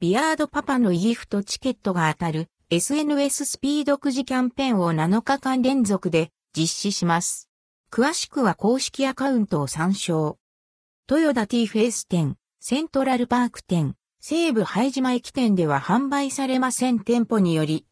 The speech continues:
販売期間や品目の変更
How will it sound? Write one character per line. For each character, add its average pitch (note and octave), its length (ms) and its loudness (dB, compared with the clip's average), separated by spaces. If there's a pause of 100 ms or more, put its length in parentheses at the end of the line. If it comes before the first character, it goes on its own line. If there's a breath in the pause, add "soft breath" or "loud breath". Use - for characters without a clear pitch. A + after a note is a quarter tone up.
(140)
販 B3 240 0
売 C#4 240 0
期 - 140 -18
間 F#3+ 260 2
や D#3+ 200 0 (220)
品 D4+ 300 2
目 D#4 280 0
の C#4 120 -2
変 G#3+ 240 0
更 F3+ 400 0